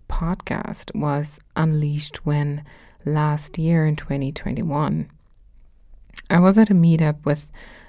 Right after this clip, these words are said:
about thirty young black girls who went to that meetup because they wanted to look for a safe space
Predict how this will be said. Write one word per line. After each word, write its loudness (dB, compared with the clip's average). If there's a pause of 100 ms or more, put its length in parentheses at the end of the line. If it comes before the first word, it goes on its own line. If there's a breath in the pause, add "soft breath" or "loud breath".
about 0
thirty 6
young 4
black -2
girls -8
who 0
went 0
to -2
that 2
meetup 0
because -4 (400 loud breath)
they 0
wanted 0 (580 soft breath)
to -4
look 0
for -4
a -6
safe -2
space -4